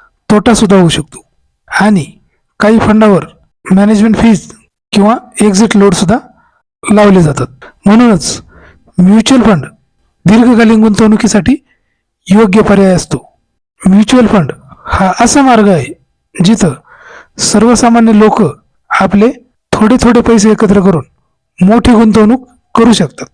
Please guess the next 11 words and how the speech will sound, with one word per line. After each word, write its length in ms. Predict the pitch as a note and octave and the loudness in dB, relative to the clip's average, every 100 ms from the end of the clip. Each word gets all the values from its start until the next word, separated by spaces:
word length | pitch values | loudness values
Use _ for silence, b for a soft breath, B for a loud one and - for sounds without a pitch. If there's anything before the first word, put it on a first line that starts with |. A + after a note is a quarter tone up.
| _ _ _ - | _ _ _ -6
तो 100 | A3 | -2
पैसा 300 | A#3 A#3 - - - _ - | 0 0 -2 -8 -16 _ -4
तज्ञ 280 | A3 A3+ A#3+ | 0 2 2
लोक 240 | A3 D#3 - - _ _ _ _ | 2 0 -8 -14 _ _ _ _
योग्य 340 | - G#3 F#3+ A#3+ | -2 -2 0 0
ठिकाणी 300 | G#3+ G#3 F#3+ | 0 0 0
गुंतवतात 440 | F#3+ F3+ F#3+ F#3+ - _ _ - | 0 0 0 -2 -4 _ _ -6
आणि 200 | F#3+ G3+ | -2 -2
आपल्याला 420 | G#3 A3+ G#3+ C3+ - _ _ _ _ _ - | -2 0 -2 -2 -12 _ _ _ _ _ -6
लाँग 300 | F3 G3 G#3+ A3 | 0 2 2 0
टर्म, 160 | F#3+ | -2